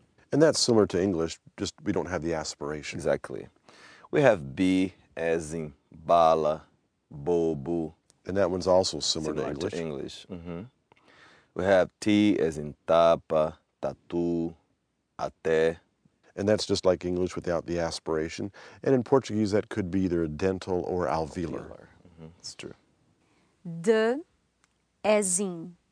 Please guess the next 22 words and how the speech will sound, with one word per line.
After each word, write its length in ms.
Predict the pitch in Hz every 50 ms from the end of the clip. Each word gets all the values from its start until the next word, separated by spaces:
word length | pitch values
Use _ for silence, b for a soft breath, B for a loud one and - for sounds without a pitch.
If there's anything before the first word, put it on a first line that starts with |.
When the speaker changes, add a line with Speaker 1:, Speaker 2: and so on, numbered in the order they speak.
| 165 160 156
Speaker 3:
data, 680 | 156 190 190 196 190 202 - _ _ 262 254 269 277 302 - _ _ _ _ - 156 151 156
dado. 640 | 156 214 202 196 185 165 160 160 - - 131 113 - - b b b b b
Speaker 1:
Which 180 | - 113 107 -
is 120 | 120 95
also 340 | 110 110 123 123 - - 98
similar 300 | 87 - - 98 92 90
to 100 | - 87
the 100 | 85 90
English, 380 | 85 82 85 87 90 87 - - _
but 100 | - 95
it 60 | 90
may 140 | 82 92 90
be 120 | 85 90 87
dental 380 | 78 73 85 80 80 76 78
or 60 | 78
alveolar. 540 | 82 82 85 80 80 80 69 64 62 78 82 - _ _ _ _ _ _ _ _ _ _ _ _ _ _ _ _ _ _ _ _ _ _ _ _ _ _ _ _
Speaker 3:
K 340 | - 269 254 233 233 240 269 320 - _ _ _ _ _ _ _ _ _
as 360 | 202 208 202 202 190 175 170 202
in 300 | 185 175 165 160 156 165 _ _ _ _
capa, 720 | - 220 220 202 202 - _ _ - 254 262 269 285 302 - _ _ _ _ _ _ -
vaca, 880 | 160 147 139 151 165 208 202 202 202 - _ _ - 247 233 240 247 262 - _ _ _ _ _
chique. 840 | - - - - - - 247 226 - _ _ - - 175 160 -